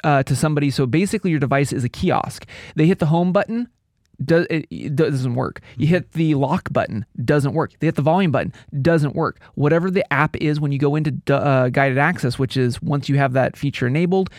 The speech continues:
you triple click the home button and it's locked. It's a kiosk until you put your fingerprint or your passcode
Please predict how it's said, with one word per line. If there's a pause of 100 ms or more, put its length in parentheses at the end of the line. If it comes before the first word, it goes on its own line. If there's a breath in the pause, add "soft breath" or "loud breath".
(160 loud breath)
you
triple
click
the
home
button (400 loud breath)
and (560 soft breath)
it's
locked.
It's
a
kiosk
until
you
put
your
fingerprint (140)
or
your
passcode